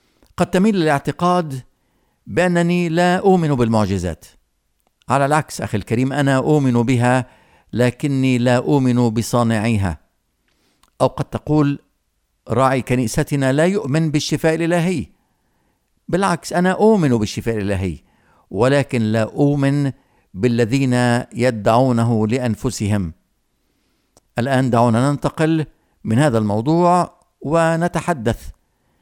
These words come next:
عن الإنسان الذي استخدمه الله بالوحي الإلهي لتسجيل وكتابة سفر أعمال الرسل،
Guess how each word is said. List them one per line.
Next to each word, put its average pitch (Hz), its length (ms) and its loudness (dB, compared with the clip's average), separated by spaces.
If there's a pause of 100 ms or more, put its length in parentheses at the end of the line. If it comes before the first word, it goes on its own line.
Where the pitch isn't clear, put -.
(260)
عن 151 180 0
الإنسان 156 560 -2
الذي 139 240 -2
استخدمه 135 680 -2
الله 127 460 0
بالوحي 113 600 -2
الإلهي 120 640 -4 (460)
لتسجيل 120 880 -2
وكتابة 110 1000 -2
سفر 113 540 -4
أعمال 104 320 -2
الرسل، 92 400 -6